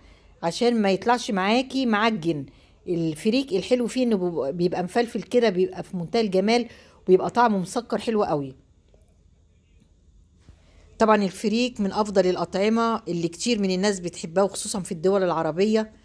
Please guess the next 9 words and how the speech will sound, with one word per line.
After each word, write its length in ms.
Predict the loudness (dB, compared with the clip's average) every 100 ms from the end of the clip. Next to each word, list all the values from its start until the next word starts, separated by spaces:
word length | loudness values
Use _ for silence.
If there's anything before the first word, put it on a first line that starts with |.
| _ -20 -20 -14 2
وكمان 760 | 4 4 2 0 0 2 0
بيحتوي 540 | 0 -2 -2 0 2 4
على 340 | 4 4 0
نسبه 300 | -2 0 0
عاليه 240 | 2 0
جدا 360 | -2 -4 0 -2
من 160 | 0 -6
السعرات 460 | -4 -2 -2 -4
الحراريه، 840 | -8 -6 -2 -2 0 0 0 -4